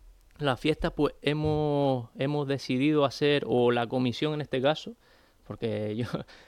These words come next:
yo siempre les doy, como bien dije antes, la posibilidad a ellos de que, de que ellos hagan y organicen su fiesta, han decidido, pues, en varios de los pueblos hacer, eh, digamos, dos semanas o dos fines de semana de fiesta.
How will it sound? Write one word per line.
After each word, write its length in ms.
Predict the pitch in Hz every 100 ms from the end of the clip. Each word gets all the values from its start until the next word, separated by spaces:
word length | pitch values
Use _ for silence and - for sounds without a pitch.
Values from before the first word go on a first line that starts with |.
| -
yo 140 | 117
siempre 240 | 127 135 135
les 120 | 127
doy, 200 | 135 131
como 320 | 120 113 110
bien 160 | 117 117
dije 160 | 120
antes, 400 | 120 135 127 110
la 160 | 113 110
posibilidad 420 | 107 - 113 120
a 60 | 131
ellos 160 | 131
de 120 | 120
que, 320 | 113 117 110 107
de 160 | 117
que 280 | 110 113 110
ellos 200 | 123 120
hagan 360 | 120 123 117 113
y 60 |
organicen 400 | 110 113 113 127
su 120 | 117 -
fiesta, 380 | 139 147 - - - - - - -
han 140 | 131
decidido, 520 | 143 131 131 135 147
pues, 160 | 131 117
en 80 | 110
varios 240 | 123 131
de 60 | 135
los 140 | 131
pueblos 300 | - 147 151
hacer, 420 | 120 - 139 135 -
eh, 560 | 123 117 113 113 110
digamos, 400 | 110 113 135 139
dos 160 | 127 131
semanas 360 | 120 120 120 110
o 40 |
dos 140 | 117 -
fines 200 | 127 117
de 60 |
semana 360 | 110 127 131 120
de 80 | 110
fiesta. 340 | - 185 -